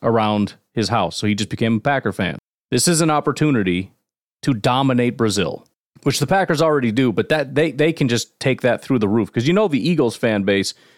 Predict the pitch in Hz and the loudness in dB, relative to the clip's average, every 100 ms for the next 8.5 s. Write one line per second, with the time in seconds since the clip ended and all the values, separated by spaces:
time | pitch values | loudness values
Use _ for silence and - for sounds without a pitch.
0 | _ 127 147 - 151 139 131 127 120 104 | _ -2 -2 0 0 0 0 2 0 -2
1 | 98 98 - 107 104 123 85 - _ _ | -8 -16 -14 -4 0 0 0 -8 _ _
2 | _ _ - 117 107 160 143 143 117 - | _ _ -2 0 2 2 2 0 -2 -8
3 | _ _ - 160 165 139 131 131 98 82 | _ _ -4 0 2 2 2 2 0 -2
4 | - - _ _ - 180 160 85 - 156 | -6 -16 _ _ -2 0 2 -2 0 0
5 | 156 190 190 151 151 143 139 - 147 160 | 2 2 0 0 0 2 0 0 0 2
6 | 151 139 127 117 110 107 117 113 117 107 | 2 0 0 0 0 0 0 2 2 0
7 | - 101 - 117 113 104 98 110 98 101 | 0 -2 -2 -2 2 2 0 -2 -2 -4
8 | - 101 95 95 | -2 0 0 -2